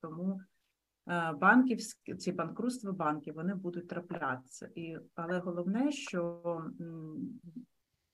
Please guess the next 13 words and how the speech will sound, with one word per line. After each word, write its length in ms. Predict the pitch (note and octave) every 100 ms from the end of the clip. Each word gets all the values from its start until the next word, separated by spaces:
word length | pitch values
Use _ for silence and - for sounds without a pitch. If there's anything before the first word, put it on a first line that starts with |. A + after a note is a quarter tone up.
| _ _ _ -
дійсно, 380 | G3+ A3 G3+ D#3
що 260 | - D3+
от 140 | D3+ - _
регулювання, 680 | E3+ E3+ F3+ E3+ G3 B3 G3+
воно 180 | E3 E3
спрямовано 420 | - F3 F3+ E3+
на 60 | D#3+
те, 260 | - G3+
щоб 220 | G#3 F3 - _
ці, 400 | - F3 F3 D#3+ D#3 _ -
м, 240 | E3 E3 D#3
банкрутства 720 | E3+ E3+ - - A3 A3+ F3+
були, 480 | D3+ E3 E3+ F#3 -